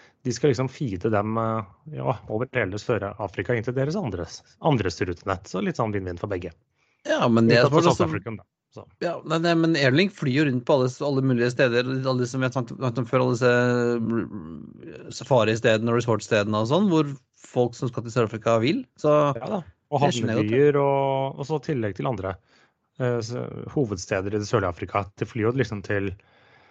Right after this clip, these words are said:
Speaker 1: til, eh, Namibia og Malawi og Zimbabwe og, og den.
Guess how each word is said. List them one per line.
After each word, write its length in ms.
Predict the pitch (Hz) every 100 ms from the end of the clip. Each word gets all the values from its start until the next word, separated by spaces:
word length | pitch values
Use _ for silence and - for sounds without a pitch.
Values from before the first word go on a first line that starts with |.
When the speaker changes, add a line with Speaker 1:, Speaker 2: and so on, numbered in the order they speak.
| _ _ _
Speaker 1:
til, 240 | - 160 165
eh, 380 | 165 165 160 156
Namibia 640 | 156 160 160 151 143 143 143 143 143
og 100 | 143 143
Malawi 320 | 127 117 127
og 400 | 127 127 123 117 107 98 -
Zimbabwe 400 | 127 127 98 98 107
og, 320 | 107 101 101
og 80 | 113
den. 160 | 101